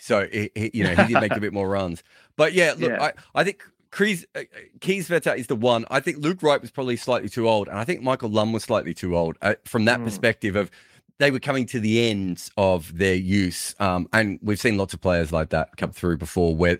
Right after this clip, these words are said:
Speaker 1: just wrong place, wrong, wrong time. Uh, Patrick says, "Have we seen who Crawley is yet, or is it possible he's not? He still might become what England thinks he can be."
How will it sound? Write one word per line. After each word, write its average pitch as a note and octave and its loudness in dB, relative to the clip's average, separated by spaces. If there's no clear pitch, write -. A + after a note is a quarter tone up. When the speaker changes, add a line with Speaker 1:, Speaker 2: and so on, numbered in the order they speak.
Speaker 1:
just - -4
wrong F#2+ 2
place, F2+ -2
wrong, E2 -4
wrong F2+ 0
time. E2+ 0
Uh, A#2 4
Patrick F3 0
says, C#3 0
"Have E3 0
we A3 -8
seen E3+ 0
who C3+ -2
Crawley C3+ 0
is B2 2
yet, G2+ 4
or A2+ 2
is G#2+ -2
it - -12
possible B2 0
he's A2 0
not? A2 0
He G#2+ -4
still B2 0
might A2 4
become G2+ 2
what G2 0
England F#2+ 0
thinks G2 -2
he G2 -2
can F#2+ 0
be." G2+ 4